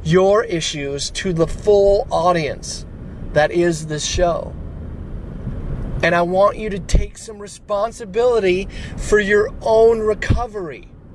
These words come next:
And to understand you, you can't do this on your own.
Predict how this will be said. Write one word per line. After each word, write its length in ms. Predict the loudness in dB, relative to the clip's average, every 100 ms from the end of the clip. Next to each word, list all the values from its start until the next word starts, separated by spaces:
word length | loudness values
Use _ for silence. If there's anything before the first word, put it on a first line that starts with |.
| -20 -20 -20 -20 -18 -18 -16 -14 -14 -12 -10 -10 -8 -8 -8 -4 -4 -2 -2 0
And 120 | 2 2
to 80 | 0
understand 440 | -2 -2 -2 -2
you, 200 | -4 -6
you 120 | -8
can't 360 | -4 2 2 2
do 160 | -4 -8
this 220 | -6 -6
on 220 | -8 -8
your 200 | -12 -8
own. 260 | -6 -6